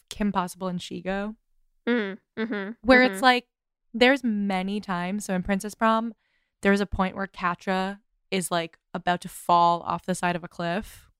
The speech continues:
Speaker 1: and Adora saves her.
Speaker 2: Yeah.
Speaker 1: Right? Like, it's like, they fight, they fight, they fight, but when it really comes down to it, like, they don't wanna actually lose each other.
Speaker 2: And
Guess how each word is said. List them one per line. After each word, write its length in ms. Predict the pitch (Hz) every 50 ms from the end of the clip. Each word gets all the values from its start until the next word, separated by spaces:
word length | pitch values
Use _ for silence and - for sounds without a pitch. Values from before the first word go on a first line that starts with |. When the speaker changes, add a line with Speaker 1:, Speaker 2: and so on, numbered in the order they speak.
| _ _ _ _ _ _ _ _ _ _ _
Speaker 1:
and 160 | - 208 202 196
Adora 340 | 185 190 185 180 175 175
saves 440 | - - - 175 165 - - - -
her. 260 | - - - - 208 _ _ _ _ _ _ _ _ _ _ _ _ _ _ -
Speaker 2:
Yeah. 140 | 214 190 - -
Speaker 1:
Right? 160 | 208 214 220
Like, 120 | 214 214 220
it's 140 | 247 - 247
like, 180 | 220 220 _ _ -
they 100 | 233 226
fight, 440 | 214 - - 220 208 226 262 - _ -
they 80 | 240
fight, 340 | 208 - - 214 208 208 - -
they 100 | 208 202
fight, 460 | - - 190 185 170 165 170 170 - - _ _ _ _ _ _ _ _ _ _ _ _ -
but 140 | 202 190 196
when 140 | 196 196
it 80 | - -
really 300 | 180 196 208 208 208 208
comes 220 | - 214 202 190 175
down 220 | 190 180 180 180
to 140 | 180 208 202
it, 100 | 202 -
like, 140 | 190 180 _ -
they 120 | 190 190
don't 340 | 175 - - 175 170 175 -
wanna 240 | - 175 175 170 160
actually 840 | - 170 165 165 _ - - - 175 170 170 165 160 165 180 180 _ _ _ _ _ _ -
lose 320 | 180 160 180 175 170 - -
each 180 | - - -
other. 340 | - - - - _ 202 _ _ _ _ _ _ _ _ _ _ _ _ -
Speaker 2:
And 380 | - 294 311 320 302 277 254